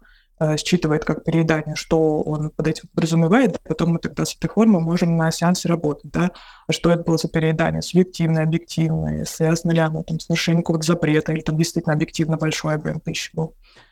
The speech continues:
Вот. Ну, также и с компенсацией какими-то, там, с рвотами, с, э, препаратами какими-то для компенсации переедания, да, тоже отметить, было оно или нет. Вот. Ну и там графа есть контекст, она используется по-разному в ходе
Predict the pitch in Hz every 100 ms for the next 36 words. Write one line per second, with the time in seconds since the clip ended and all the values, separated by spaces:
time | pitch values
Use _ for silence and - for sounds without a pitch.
0 | _ 165 156 262 254 180 170 175 165 165
1 | - - 170 170 170 269 285 247 233 208
2 | 190 185 180 - 156 156 - 175 160 180
3 | 247 202 185 185 170 - - 160 151 151
4 | 156 165 160 208 233 196 185 - 180 175
5 | 170 165 165 165 170 170 156 - - 160
6 | 160 160 160 156 156 156 156 - - _
7 | 175 180 160 151 156 165 151 165 - 165
8 | 160 156 156 160 175 285 - 165 156 190
9 | 208 185 156 156 160 170 165 151 156 -
10 | 156 175 294 - 175 175 196 - 180 175
11 | 165 - 165 147 147 151 - 156